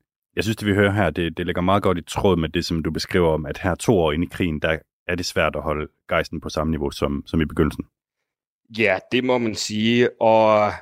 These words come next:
Speaker 2: altså, hvis man spørger mig, så er det ikke mindst vores skyld, altså Vestens skyld, for vi giver jo ikke nok, øh, våben til Ukraine i forhold til, at Ukraine igen, som det gjorde i to tusind og toogtyve, kunne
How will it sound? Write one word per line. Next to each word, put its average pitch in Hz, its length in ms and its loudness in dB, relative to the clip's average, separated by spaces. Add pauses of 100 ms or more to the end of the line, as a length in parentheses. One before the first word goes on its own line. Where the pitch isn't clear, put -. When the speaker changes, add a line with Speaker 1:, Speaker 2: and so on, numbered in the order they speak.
Speaker 2:
altså, 117 220 -4
hvis 117 220 -4
man 120 80 -4
spørger 131 460 2
mig, 135 480 0 (260)
så 131 420 0
er 135 120 6
det 139 260 0 (120)
ikke 156 280 4
mindst 147 540 -2 (340)
vores 156 600 4
skyld, 107 420 0
altså 101 380 -2
Vestens 127 500 0
skyld, 101 440 -2 (100)
for 101 380 4 (460)
vi 120 120 0
giver 151 240 4
jo 131 60 6
ikke 143 260 0
nok, 135 320 2
øh, 101 480 0
våben 127 480 4
til 110 420 2
Ukraine 120 720 2
i 98 120 2
forhold 113 340 4
til, - 180 0
at 98 400 2
Ukraine 117 540 2
igen, 101 280 0
som 113 220 -2
det 98 140 -8
gjorde 110 400 4
i 98 40 0
to 113 220 -6
tusind 113 360 -2
og 92 80 0
toogtyve, 120 680 4 (400)
kunne 107 500 4